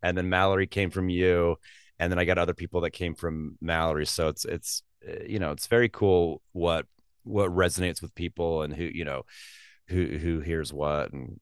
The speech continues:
I don't know, it's, it seems like there is, like, a, like, a bigger group than I realized of people that have mutual, um, sensibilities and tastes and, and interests. So it's kinda cool, um, talking to people from all over, really, the world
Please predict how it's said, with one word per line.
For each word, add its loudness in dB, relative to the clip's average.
I 0
don't -4
know, -4
it's, 0
it -8
seems -6
like -4
there 0
is, -2
like, -4
a, -4
like, 4
a 6
bigger 4
group 4
than 4
I 8
realized 6
of -8
people 0
that 2
have 2
mutual, -4
um, -2
sensibilities 0
and -14
tastes -4
and, -10
and -8
interests. -8
So -6
it's -8
kinda 0
cool, -4
um, -6
talking 0
to -14
people -8
from -8
all 0
over, -6
really, 4
the -4
world 2